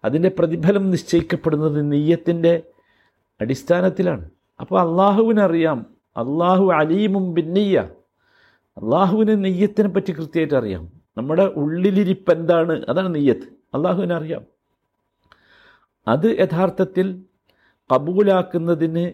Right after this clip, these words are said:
കാരണങ്ങൾ അതിലുണ്ടെങ്കിൽ അള്ളാഹു കബൂലാക്കും.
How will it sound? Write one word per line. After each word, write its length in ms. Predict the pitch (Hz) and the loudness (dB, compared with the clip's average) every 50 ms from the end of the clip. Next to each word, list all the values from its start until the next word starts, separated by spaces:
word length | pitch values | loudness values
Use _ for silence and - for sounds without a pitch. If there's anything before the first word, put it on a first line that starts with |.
| - _ | -10 _
കാരണങ്ങൾ 880 | - 139 131 139 151 160 160 170 170 175 185 185 185 - _ 160 170 170 | -4 -2 0 2 2 2 2 2 0 0 -4 -4 -6 -8 _ -2 2 2
അതിലുണ്ടെങ്കിൽ 720 | 180 - 147 151 143 139 139 139 135 156 156 160 147 185 185 190 190 - - | 2 2 2 0 -2 -2 -4 -2 0 -2 -2 0 -2 -2 -2 -2 -6 -10 -10
അള്ളാഹു 300 | - 180 196 202 196 214 214 | -6 -2 0 2 2 2 2
കബൂലാക്കും. 600 | - 214 208 180 220 226 220 220 214 220 - - | 2 0 0 2 0 2 2 0 0 -2 -8 -14